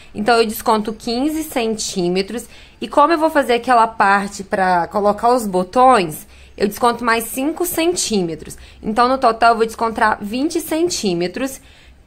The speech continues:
Então, eu vou fazer aqui, ó, minha laçada inicial e vou trabalhar sessenta centímetros de correntinha. Depois, então, ó, vocês vão medir o busto, vão descontar quinze centímetros, porque se você tiver usando a linha Anne, ela vai ceder, tá?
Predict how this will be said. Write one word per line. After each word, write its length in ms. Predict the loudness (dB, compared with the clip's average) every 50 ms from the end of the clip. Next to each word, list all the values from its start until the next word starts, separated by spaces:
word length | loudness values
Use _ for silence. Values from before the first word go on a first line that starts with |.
| -20 -12
Então, 280 | -10 -6 -2 0 2
eu 100 | 2 2
vou 120 | 2 0 -2
fazer 340 | 0 -2 -2 0 0 0 -2
aqui, 440 | -2 -4 -8 -10 -8 -6 -2 0
ó, 180 | 0 0 -2 -4 -8 -16 -20 -20 -18 -16 -14 -14 -14 -16 -20 -20 -20 -20 -20 -20 -18 -8
minha 180 | -4 -2 -2 0
laçada 460 | 0 0 -2 0 0 0 0 0 -2
inicial 640 | -4 -6 -6 -8 -10 -8 -2 2 4 4 4 2 0
e 100 | -4 -6
vou 200 | 0 2 4 4
trabalhar 800 | 4 4 2 2 4 4 4 4 4 4 4 4 4 4 2 -2 -8 -18 -20 -20 -20
sessenta 720 | -18 -6 0 2 2 2 2 -2 -4 -2 -2 -2 -2 -2 -2
centímetros 840 | -2 -2 -2 -2 -2 -4 -4 -4 -4 -2 -2 -2 -4 -4 -6 -8 -6
de 100 | -6 -10
correntinha. 920 | -4 -2 -2 -2 0 -2 -4 -4 -6 -6 -8 -6 -4 -4 -4 -6 -8 -12 -18 -20 -20 -20 -20 -20 -20 -20 -2
Depois, 460 | 0 0 0 2 4 4 4 4 2 -2
então, 360 | -2 0 2 2 2 2 -2 -2 2
ó, 180 | 4 4 4 2
vocês 240 | 0 -4 -6 -4 -4
vão 120 | -2 -2
medir 380 | -2 -4 -6 -6 -6 -2 0 0
o 100 | 0 0
busto, 560 | 2 2 4 4 4 2 -2 -4 -8 -8 0
vão 180 | 2 2 4 4
descontar 560 | 2 -2 -2 -2 -2 -2 2 2 2 2 2
quinze 300 | 0 -4 -4 -4 -4 -4
centímetros, 680 | -4 -4 -2 -2 -2 -2 -2 -2 0 0 -2 -2 -6 -8
porque 200 | -10 -8 -6 -6
se 60 | -6 -4
você 180 | -6 -6 -6 -8
tiver 240 | -6 -2 0 0
usando 260 | 0 0 0 0 0 0
a 60 | 0
linha 260 | -2 -2 -2 -2 -2
Anne, 220 | -2 -2 -2 -2
ela 160 | 0 0 0 2
vai 240 | 4 4 2 2
ceder, 560 | 0 -2 -4 -4 -4 -2 0 0 0 0 0 2
tá? 180 | 2 2 2